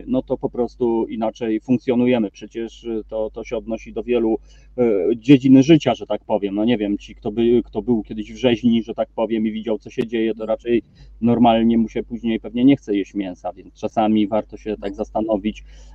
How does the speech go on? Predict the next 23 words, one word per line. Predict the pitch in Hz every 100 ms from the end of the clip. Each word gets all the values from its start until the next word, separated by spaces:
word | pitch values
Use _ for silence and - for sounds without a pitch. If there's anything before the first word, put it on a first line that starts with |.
| -
e, | 107 104
i, | 98 113 -
i |
pomyśleć, | - 135 131 123 107 -
że | 113 113
może | 110 110 107
te | 110
dwa | 98 107
zeta, | 110 - 107 104
a | 107
może | 107 107
siedem | 101 110 104 101
nawet | 101 95 95
dać | 92 90 -
trochę | - - 104
więcej, | 110 101 - 104
żeby | 98 104 101 101 98
gdzieś | 98 101 -
tam | 98
na | 98
końcu, | - 101 - 104 - _ - _
e, | 110 113 104
ktoś | - 101 - - -